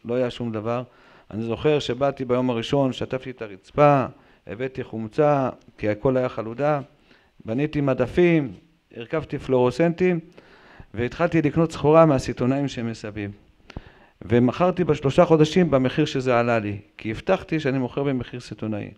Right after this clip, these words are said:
אחרי שלושה חודשים, אה, יצרתי לקוחות ומחזור, והתחלתי לקנות מאיפה שהם מוכרים, ואז התחלתי להרוויח את הפער. בינתיים, באתי גם לאותם סיטונאים, ואמרתי להם, "כל אלה שמהווים לכם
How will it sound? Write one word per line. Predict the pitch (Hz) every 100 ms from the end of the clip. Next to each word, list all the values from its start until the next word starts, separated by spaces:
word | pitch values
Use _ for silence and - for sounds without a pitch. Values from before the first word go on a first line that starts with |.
| _ _ - - - _
אחרי | - 107 175
שלושה | 180 165 156 160
חודשים, | 156 143 123 110 123 - - _ _ - _ -
אה, | 117 123 120
יצרתי | 123 170 165 165
לקוחות | 147 131 131 139 123
ומחזור, | 120 101 101 165 156
והתחלתי | 131 147 147
לקנות | 135 160 156
מאיפה | 135 139 139
שהם | - 120 135
מוכרים, | 131 113 - 98 139 -
ואז | - 175
התחלתי | - 170 165
להרוויח | 156 131 135
את | -
הפער. | 113 - 104 87
בינתיים, | 104 113 131 180 170 143 147 - - - _
באתי | - 151 160
גם | 147 139
לאותם | 131 156 151
סיטונאים, | 143 139 131 120 131 135
ואמרתי | 139 151
להם, | 147
"כל | 127 170
אלה | 147 165
שמהווים | 156 143 131 131 160 156
לכם | -